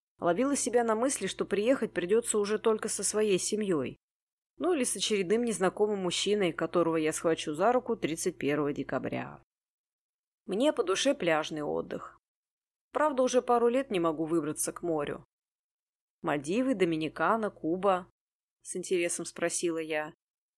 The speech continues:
«Турция. Ненавижу долгие перелеты. А как ты относишься к двухнедельному валянию на песке и питанию по системе «все включено»?»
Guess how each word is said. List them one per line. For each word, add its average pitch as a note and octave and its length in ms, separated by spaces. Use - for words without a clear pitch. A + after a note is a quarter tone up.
«Турция. F#3 640
Ненавижу D4 520
долгие E3 360
перелеты. D#3+ 720
А - 140
как D4+ 200
ты G#3 140
относишься G#3 560
к E3+ 60
двухнедельному F3+ 720
валянию F3 440
на E3 120
песке - 460
и F#3 140
питанию G3+ 520
по E3 100
системе F#3 500
«все F3 200
включено»?» D#3+ 640